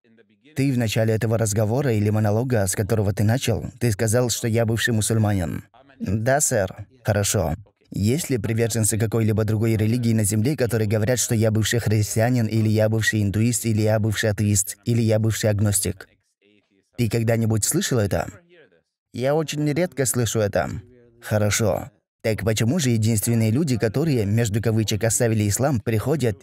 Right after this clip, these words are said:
и в начале разговора говорят о себе что-то из своего прошлого, к которому они на данный момент не относятся?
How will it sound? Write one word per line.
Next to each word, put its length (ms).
и 80
в 80
начале 340
разговора 480
говорят 400
о 40
себе 240
что-то 320
из 120
своего 300
прошлого, 560
к 40
которому 480
они 200
на 140
данный 240
момент 340
не 100
относятся? 640